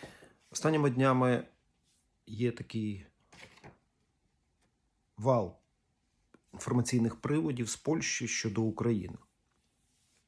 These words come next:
Ну, по-перше, міністр закордонних справ Радислав Сікорський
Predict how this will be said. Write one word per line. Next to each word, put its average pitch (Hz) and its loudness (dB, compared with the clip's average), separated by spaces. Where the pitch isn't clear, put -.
Ну, 147 6
по-перше, 123 4
міністр 131 4
закордонних 117 2
справ 127 4
Радислав 110 0
Сікорський - 0